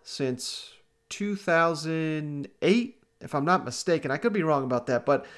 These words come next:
it's been a while since Florida's been in the Swamp. Of course, the two teams that, uh, played in the S E C Championship. So this is gonna be a hell of a game. That's, uh, Saturday, September eighteenth. And why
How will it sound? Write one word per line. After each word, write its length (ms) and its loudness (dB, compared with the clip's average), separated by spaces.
it's 160 -2
been 140 6
a 60 6
while 340 6
since 180 -8
Florida's 380 0
been 160 0
in 180 2
the 100 0
Swamp. 460 0
Of 440 -20
course, 180 2
the 120 -2
two 160 -2
teams 420 -4
that, 260 -2
uh, 120 2
played 260 4
in 80 0
the 160 2
S 180 0
E 120 0
C 200 -2
Championship. 680 -2
So 100 -4
this 100 -2
is 40 -2
gonna 80 4
be 160 4
a 60 6
hell 200 6
of 100 4
a 60 4
game. 400 0
That's, 320 2
uh, 80 4
Saturday, 560 4
September 800 -2
eighteenth. 680 -2
And 280 2
why 500 6